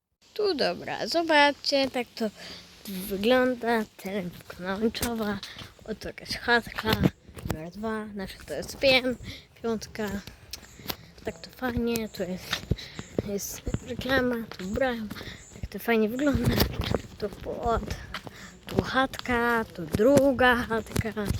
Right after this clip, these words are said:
tu ktoś gada. Tam jeszcze jest taka za krzakami chatka,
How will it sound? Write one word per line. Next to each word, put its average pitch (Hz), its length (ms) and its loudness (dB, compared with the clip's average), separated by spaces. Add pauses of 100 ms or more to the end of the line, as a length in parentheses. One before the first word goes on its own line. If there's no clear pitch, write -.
(320)
tu - 120 -10
ktoś 247 280 4
gada. 285 540 6 (960)
Tam 214 320 -2
jeszcze 254 320 2
jest 233 160 -2
taka 233 280 0
za 214 180 -2
krzakami 220 440 2 (420)
chatka, - 280 -4